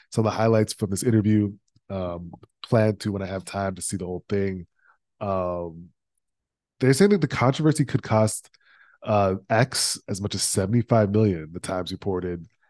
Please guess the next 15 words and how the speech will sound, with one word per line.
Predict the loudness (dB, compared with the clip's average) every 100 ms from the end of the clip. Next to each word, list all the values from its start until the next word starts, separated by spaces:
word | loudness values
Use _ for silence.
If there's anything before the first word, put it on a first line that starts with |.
| _ _
Uh, | -2 0 2 2
Musk's | 2 2 2
message | 2 2 -2
for | -2 -2
brands | 4 6 8 8 6 2
pulling | 2 4 4
their | 4
marketing, | 4 2 2 2 0 -4
um, | -4 -2 -2 -4 -10 -16 _ _ _ _ _ _ _ 2
puts | 4
C | 0 0 4 6 8
E | 8
O | 8 8
Linda | 6 6 4 4
Yaccarino, | 2 0 0 2 4 6 4 2 -2